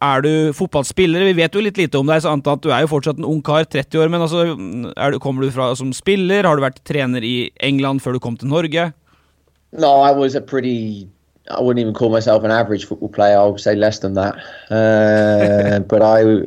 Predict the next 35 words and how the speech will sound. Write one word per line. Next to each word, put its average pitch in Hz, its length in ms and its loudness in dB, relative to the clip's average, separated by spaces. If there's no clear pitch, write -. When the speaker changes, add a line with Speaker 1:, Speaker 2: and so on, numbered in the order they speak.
Speaker 2:
I 110 420 2
took - 560 -4
coach 123 420 0
education 110 680 -2
from 107 160 -6
when 107 80 0
I 110 100 2
was 107 180 -4
sixteen. 120 600 0
Uh, 107 640 0
did 117 160 2
a 113 80 2
bachelor 117 680 2
at - 180 -2
Brunel 113 360 0
University. 117 880 0
Uh, 104 600 0
while 110 240 4
I 107 60 6
was 107 160 2
there, 113 160 4
I 113 100 4
worked 104 280 0
for 104 80 -12
Fulham, 131 520 -2
uh, 113 340 0
doing 110 340 0
their 104 220 0
football 110 280 -2
schools 113 440 0
and, 104 200 -6
and 107 120 -4
things 110 200 0
like 110 140 2
that. 143 280 0